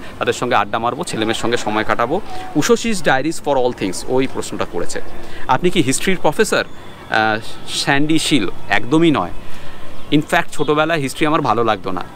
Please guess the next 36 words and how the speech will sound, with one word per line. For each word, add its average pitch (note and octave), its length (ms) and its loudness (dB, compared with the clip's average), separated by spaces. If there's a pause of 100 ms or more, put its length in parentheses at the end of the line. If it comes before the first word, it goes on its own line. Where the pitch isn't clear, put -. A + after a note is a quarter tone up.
(140)
আমি A#2 220 0
মাধ্যমিকে B2+ 440 0
খুব C3+ 140 -2
একটা C3 120 2
ভালো A2+ 200 -2
নম্বরও A2+ 340 2
পাইনি A2 240 2
হিস্ট্রিতে, F#2+ 400 -4
কারণ B2+ 260 0
তখন D3+ 300 0 (360)
যেটা C#3+ 160 2
বুঝেছিলাম, D3 560 0 (120)
হিস্ট্রিকে D#3 560 -2
যেভাবে C3+ 340 0
বুঝেছিলাম D3 520 0
আমি, G3 220 -2
সেটা C#3 420 -2 (500)
যে C3 140 0
history C3 260 2
নয়, C3+ 220 4
সেটা D#3 200 -4
অনেক C3+ 200 0
বড় A#2 180 2
হয়ে B2 160 2
বুঝতে G#2 260 -2
পেরেছি। F#2 300 -2 (100)
History D3 240 -4
যে D#3+ 120 2
কতটা D3 240 0
মজার, A2 400 0 (960)
সেটা - 140 -2
অনেক C#3+ 200 0
বড় A2 180 0
হয়ে C3 160 0
বুঝতে A2 260 -2
পেরেছি। G#2 320 -2